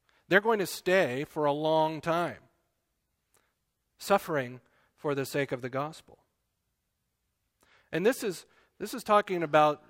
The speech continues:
suffering as in persecution that comes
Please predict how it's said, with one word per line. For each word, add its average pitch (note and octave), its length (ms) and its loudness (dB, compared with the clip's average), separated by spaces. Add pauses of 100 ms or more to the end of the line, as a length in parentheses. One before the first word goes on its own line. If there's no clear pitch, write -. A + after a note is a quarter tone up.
suffering D#3+ 600 0
as C#3+ 280 -2
in C#3 260 -2 (320)
persecution G#3 800 -2
that C#3+ 180 -2
comes C#3+ 580 -2